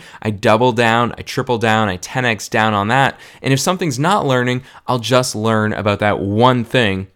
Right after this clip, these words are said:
when I need it. So here's what Pu-, Peter Voogd wrote in Six Months to Six Figures. Here's a quote. "Most people have so much information. They read books, they go to conferences and seminars, they watch all the free videos online, but they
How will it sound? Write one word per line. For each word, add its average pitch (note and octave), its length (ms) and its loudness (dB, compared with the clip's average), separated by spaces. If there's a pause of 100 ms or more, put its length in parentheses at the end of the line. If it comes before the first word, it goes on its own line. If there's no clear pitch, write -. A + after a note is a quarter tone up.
(340)
when G#2 260 2
I G2 60 0
need G2 200 -2
it. - 180 -12 (680)
So C3 160 -4
here's E3 240 2
what F#3+ 160 -2
Pu-, - 280 2
Peter E3+ 340 2
Voogd B2 400 2 (240)
wrote A2 420 4
in G#2 140 -4
Six - 260 -4
Months G#2 320 -2
to G2 120 -8
Six - 220 -6
Figures. E2+ 380 -4
Here's A#2 220 0
a A2 60 -2
quote. - 360 -4 (580)
"Most C3+ 480 0
people D3+ 360 2
have A2+ 180 -2
so C#3+ 460 2
much C3 260 0
information. G2+ 800 -4 (340)
They G2+ 140 0
read G2 320 -2
books, C#3+ 420 4 (240)
they G#2 80 -2
go G#2+ 140 2
to G2+ 80 -2
conferences G2+ 560 -2
and F#2 100 -4
seminars, C#3 640 2 (180)
they A2+ 80 2
watch A2 320 4 (100)
all C#3 220 4
the D3+ 80 2
free C#3 240 -2
videos A#2 340 2
online, G2 500 2 (220)
but A2 140 -4
they G#2+ 240 -2